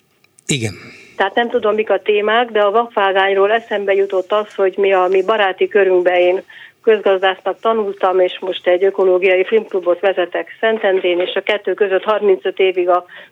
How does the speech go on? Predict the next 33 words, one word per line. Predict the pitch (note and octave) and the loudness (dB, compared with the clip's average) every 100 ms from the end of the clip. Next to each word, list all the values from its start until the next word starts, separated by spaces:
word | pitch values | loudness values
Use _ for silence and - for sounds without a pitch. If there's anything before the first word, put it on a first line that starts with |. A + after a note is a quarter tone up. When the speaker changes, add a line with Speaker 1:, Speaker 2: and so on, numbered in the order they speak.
| - | -4
Speaker 2:
Tudományos | A3 G3 F#3+ F#3 | 0 2 2 2
Akadémia | G#3+ G#3 G3 G3 F#3+ F#3 | 0 0 2 2 2 2
kutatás | F#3 G#3+ F#3+ F#3 F3+ | 0 0 0 0 -2
szervezője | - G3 F3+ F#3 F#3+ F#3 | 0 0 0 0 2 2
voltam. | F#3 G3 G#3 A3+ B3 _ - - - - | 2 -2 0 -2 -2 _ -20 -20 -20 -6
Ugye | A3+ A3+ | 0 2
az | A3+ A3+ | 2 0
itt | C#4+ C4 - - | -2 -4 -6 -2
szerzett | A3+ G#3 G3 G3+ A3 | 0 2 0 -2 0
baráti | A3+ G3+ F#3+ G#3+ | 0 0 -2 -4
körben | G3+ A3 G#3 G3+ | -2 -2 0 0
nagyon | A3 G#3+ | 0 0
sokat | F#3+ G3 F#3+ | -2 -2 -2
beszélgetünk | F3+ F#3 G3+ F#3+ F#3+ F#3 G3 G3 | 0 -2 0 0 0 -4 -6 -2
arról, | G3 F#3+ F#3+ | 0 2 2
hogy | F3+ F3 | 0 0
hogy | A3 | 0
lehetne | G#3 F#3 F3 F#3+ | 0 0 -2 -2
ez | F#3 F3 | 0 0
a | F3+ | -2
Magyarország | F#3+ F3+ F3+ E3+ E3+ F#3+ F#3+ | -2 0 0 0 -2 -2 0
olyan, | G3 F3+ | 0 0
ami | F3 F3 | 2 0
ennek | E3+ F3 - | 0 -4 -2
szeretnénk. | F3 E3 - E3 E3 - _ _ _ - - - - | -2 -2 -6 -8 -8 -12 _ _ _ -20 -20 -14 -2
És | F#3+ | 0
eljutottunk | A#3+ B3 A#3 G#3+ F3 F#3+ F#3+ | 2 2 2 0 -2 -2 -2
addig | G3+ G3 F#3+ | 0 2 2
a | |
pontig | F3+ A3+ A3+ A3 | 0 0 -2 -2
már | G#3 G#3 | -2 2
elég | B3 A3 G3 | 2 2 0
régen, | G#3 G#3 F3 D3 | 0 0 0 -2